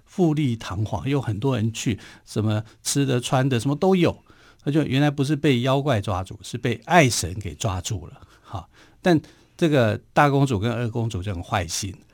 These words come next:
他就想要得到这一份的荣耀，啊，就跟他的这个妹妹讲说：“他说他是爱神，你就相信吗？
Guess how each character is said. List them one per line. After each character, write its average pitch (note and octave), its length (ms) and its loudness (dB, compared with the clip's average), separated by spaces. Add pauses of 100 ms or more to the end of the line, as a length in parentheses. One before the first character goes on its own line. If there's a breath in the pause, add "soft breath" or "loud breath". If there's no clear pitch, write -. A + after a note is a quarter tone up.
(300)
他 C3+ 120 -4
就 D3+ 100 -2
想 F#2+ 220 0
要 B2 140 2
得 F#2+ 220 -4
到 A2 160 2
这 F#2+ 160 -4
一 E2+ 100 -4
份 F#2+ 240 -8
的 - 140 -12 (100)
荣 G2 260 -8
耀， G2+ 260 0 (140)
啊， - 180 -10 (300 loud breath)
就 D3+ 120 0
跟 C#3 200 2
他 B2 180 0
的 G#2+ 180 0
这 G2+ 160 -6
个 G#2 80 -4
妹 A2+ 220 0
妹 F2 160 -4
讲 G2 260 -10
说 G#2+ 240 -6 (640 soft breath)
：“他 G3+ 160 4
说 F3 240 0
他 E3+ 180 2
是 D#3+ 100 0
爱 D3+ 180 0
神， G#2+ 200 0
你 G2 80 0
就 A#2+ 140 -2
相 C3+ 180 2
信 C#3 160 2
吗？ A2 280 0